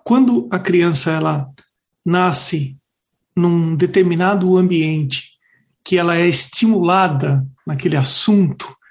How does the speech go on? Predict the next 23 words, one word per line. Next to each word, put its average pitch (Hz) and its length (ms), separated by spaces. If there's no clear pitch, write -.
é, 156 520
é 220 160
natural 180 1120
ela 147 720
passar 202 440
a 202 40
viver 170 640
ou 175 80
fazer 156 460
alguma 165 380
coisa 175 320
relacionada 143 840
a, 139 420
a 147 40
esse 151 240
assunto, 131 500
né? 147 300
Vamos, 175 340
vamos 165 380
fazer 156 280
um 151 140
paralelo 147 520
aqui. 131 340